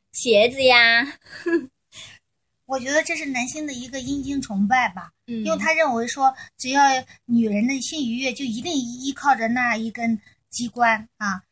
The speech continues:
Speaker 2: 然后包括说我们看性用品的时候啊，早期的性用品全部都是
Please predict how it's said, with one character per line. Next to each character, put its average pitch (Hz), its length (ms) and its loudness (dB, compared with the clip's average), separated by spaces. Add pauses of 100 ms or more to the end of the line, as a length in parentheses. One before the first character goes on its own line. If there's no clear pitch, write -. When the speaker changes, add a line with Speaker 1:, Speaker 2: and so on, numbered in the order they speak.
(100)
Speaker 2:
然 254 120 -6
后 262 60 -10
包 302 120 6
括 294 140 0
说 269 160 -2
我 220 60 2
们 226 160 2
看 269 180 -2
性 285 220 -4
用 262 160 0
品 202 180 -4
的 180 100 -8
时 220 160 -6
候 220 160 -4
啊， 202 220 -2 (220)
早 208 180 -2
期 208 160 -6
的 302 80 -2
性 285 220 -4
用 285 120 -2
品 214 200 -2
全 202 180 -10
部 311 160 -6
都 269 160 -10
是 233 260 -6